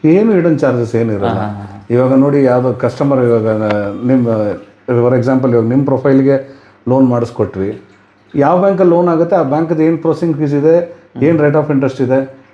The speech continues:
Speaker 1: ಎಲ್ಲ ನೀವೇ ಆನ್‌ಲೈನ್ ಪೇಮೆಂಟ್ ಮಾಡೋದು ಬ್ಯಾಂಕಿಗೆ.
Speaker 2: ಓಕೆ, ಓಕೆ.
Speaker 1: ನೀವು ಯಾರು ನೋಡಿ, ನಾವು ಬಂದ್ಬಿಟ್ಟು ಸರ್ವಿಸ್ ಪ್ರೊವೈಡರ್.
Speaker 2: ಹ್ಮ್.
Speaker 1: ನಿಮಗೆ ನಾವು ಸೇವೆ ಪ-, ಮಾಡ್ಕೊಡ್ತಾ ಇರೋದು ಅಷ್ಟೇ.
Speaker 2: ಹೌದು.
Speaker 1: ನಾವು ಯಾವುದು ಹಿಡನ್ ಚಾರ್ಜಸ್ ಏನೂ ತಗೊಳ್ಳೋದಿಲ್ಲ.
Speaker 2: ಹ್ಮ್, ಹ್ಮ್.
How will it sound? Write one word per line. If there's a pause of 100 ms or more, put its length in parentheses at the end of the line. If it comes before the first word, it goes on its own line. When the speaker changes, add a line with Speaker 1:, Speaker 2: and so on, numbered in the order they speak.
(160)
Speaker 1:
ಎಲ್ಲ
ನೀವೇ
ಆನ್‌ಲೈನ್
ಪೇಮೆಂಟ್
ಮಾಡೋದು
ಬ್ಯಾಂಕಿಗೆ.
Speaker 2:
ಓಕೆ,
ಓಕೆ. (300)
Speaker 1:
ನೀವು
ಯಾರು
ನೋಡಿ,
ನಾವು
ಬಂದ್ಬಿಟ್ಟು
ಸರ್ವಿಸ್
ಪ್ರೊವೈಡರ್.
Speaker 2:
ಹ್ಮ್. (1600)
Speaker 1:
ನಿಮಗೆ
ನಾವು
ಸೇವೆ
ಪ-,
ಮಾಡ್ಕೊಡ್ತಾ
ಇರೋದು
ಅಷ್ಟೇ.
Speaker 2:
ಹೌದು.
Speaker 1:
ನಾವು
ಯಾವುದು
ಹಿಡನ್
ಚಾರ್ಜಸ್
ಏನೂ
ತಗೊಳ್ಳೋದಿಲ್ಲ.
Speaker 2:
ಹ್ಮ್,
ಹ್ಮ್.